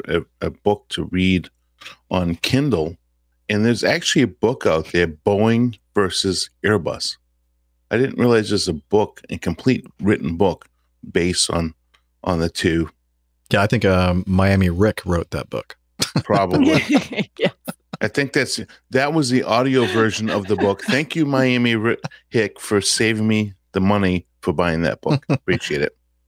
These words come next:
Speaker 2: Well, thanks, uh, for the, for the, uh, comedic, uh, what? Comedic
Speaker 3: It's really relief.
Speaker 2: something. Relief.
Speaker 3: Comic relief.
Speaker 2: Yes, comic relief.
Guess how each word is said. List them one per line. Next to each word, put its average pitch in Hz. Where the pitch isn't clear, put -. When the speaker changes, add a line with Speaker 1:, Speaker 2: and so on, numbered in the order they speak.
Speaker 2:
Well, 120
thanks, 113
uh, 95
for -
the, 92
for 104
the, 90
uh, 87
comedic, 107
uh, 87
what? 82
Comedic 95
Speaker 3:
It's 180
really 202
relief. 156
Speaker 2:
something. 87
Relief. 92
Speaker 3:
Comic 170
relief. 98
Speaker 2:
Yes, -
comic 101
relief. 78